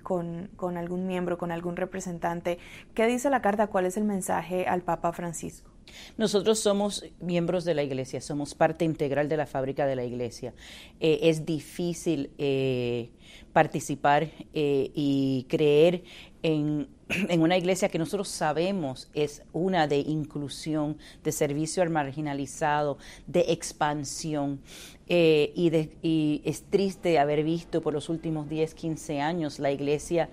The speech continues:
Speaker 2: eh, excluirnos a nosotros y a otros grupos marginados de la iglesia de tal manera que nos hace sentir que tiene que haber un, una prueba de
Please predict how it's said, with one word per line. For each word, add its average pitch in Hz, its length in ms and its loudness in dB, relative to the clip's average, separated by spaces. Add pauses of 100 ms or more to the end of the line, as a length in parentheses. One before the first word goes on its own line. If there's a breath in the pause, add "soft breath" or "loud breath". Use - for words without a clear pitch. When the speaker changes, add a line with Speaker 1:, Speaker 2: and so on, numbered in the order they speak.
(480 loud breath)
Speaker 2:
eh, 160 420 6
excluirnos 175 840 2
a 170 80 0
nosotros 170 340 0
y 175 80 2
a 156 100 6
otros 160 460 2 (260)
grupos 160 460 0
marginados 143 480 2
de 165 120 8
la 175 80 8
iglesia 165 340 4
de 160 80 2
tal 160 160 4
manera 160 420 2 (500 loud breath)
que 156 400 6
nos 170 280 0
hace 180 160 2
sentir 170 320 0
que 175 100 0
tiene 160 220 0
que 165 80 2
haber 151 240 2
un, 156 520 -2 (280)
una 156 760 0
prueba 165 360 8
de 135 640 4